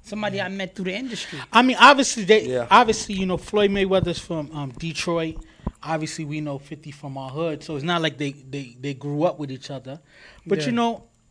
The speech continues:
Speaker 2: it made me start to think about the next question. Next question is, does situation change how you deal with friends going forward, right? Like,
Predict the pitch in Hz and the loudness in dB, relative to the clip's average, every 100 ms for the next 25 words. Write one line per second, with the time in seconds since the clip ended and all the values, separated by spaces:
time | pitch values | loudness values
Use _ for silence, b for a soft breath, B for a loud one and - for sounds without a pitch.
0 | _ 190 220 226 208 196 202 185 - 180 | _ -2 0 0 0 -4 -4 -4 -4 -6
1 | 156 160 - 143 196 - - 139 160 190 | 0 -2 -2 -2 -2 -2 -4 -2 -2 -4
2 | - 175 - 151 135 123 _ B B B | -2 -4 -2 -4 -4 -6 _ B B B
3 | B 180 - - 208 220 208 202 196 170 | B 2 2 0 0 4 4 4 -2 -2
4 | - 196 185 - 165 160 143 156 139 - | 0 0 0 0 -2 -2 0 0 -2 -6
5 | 156 139 147 139 - - 170 131 110 131 | -6 -6 -6 -6 -6 -4 -4 -4 -6 -6
6 | 147 143 135 | -4 -6 -10